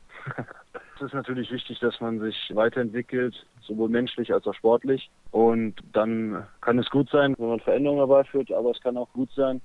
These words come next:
wenn man sich einfach in den, den Bereichen, in denen man sich wohlfühlt, dass man denen die Stange hält. Und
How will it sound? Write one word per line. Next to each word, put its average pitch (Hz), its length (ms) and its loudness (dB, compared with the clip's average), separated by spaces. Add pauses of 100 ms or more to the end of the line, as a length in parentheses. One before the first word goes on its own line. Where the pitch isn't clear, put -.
wenn 120 160 2
man 120 280 0
sich 117 140 -6
einfach 123 300 2
in 123 140 0
den, 127 400 2
den 123 160 2
Bereichen, 120 480 4
in 120 80 -2
denen 123 160 0
man 120 100 0
sich 104 140 -6
wohlfühlt, 139 560 6
dass 110 160 -6
man 120 360 4
denen 131 200 6
die 117 100 4
Stange 131 300 4
hält. 131 340 4
Und 107 480 0